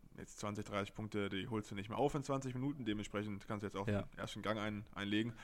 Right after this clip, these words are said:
Speaker 1: Aber bis zu dem Zeitpunkt war's ein super Spiel und, äh, ja, einfach bestätigt eigentlich nur, wie, wie toll eigentlich europäisches Rugby sein kann. Trotz
Speaker 2: Ja.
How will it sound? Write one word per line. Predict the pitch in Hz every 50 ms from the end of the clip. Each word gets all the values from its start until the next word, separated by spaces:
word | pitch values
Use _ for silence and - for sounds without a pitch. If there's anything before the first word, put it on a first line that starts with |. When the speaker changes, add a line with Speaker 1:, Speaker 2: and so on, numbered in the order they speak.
| - - - - - -
Speaker 1:
Aber | - 104 101
bis | 107 113 -
zu | 120
dem | 113 110 107
Zeitpunkt | - 110 107 107 - 117 107
war's | 101 98 - - -
ein | 95 104
super | 107 104 - 101
Spiel | - - - 101 104 104 104 101 98
und, | 95 98 95 85 - - -
äh, | 67 62 60 - - - - - - - - - - -
ja, | 98 90 87 87 92 92 95 - 60
einfach | 92 98 104 98 - 85 - - - - - - - - -
bestätigt | 113 - - 117 - 107 73
eigentlich | 85 104 104 98 -
nur, | 113 107 101 98
wie, | 101 98 98 98 98 95 98 - - - - - -
wie | -
toll | 98 - - 110 107 104 107 104 101 98 - - - - -
eigentlich | - - 98 101 120 -
europäisches | 104 110 107 110 117 110 107 104 -
Rugby | 107 - - 120
sein | 113 127 139 151 139
kann. | - 123 104 101 - - - - - - - - - - - - - - - - - - - - - -
Trotz | - - 147 143 - - - -
Speaker 2:
Ja. | 127 113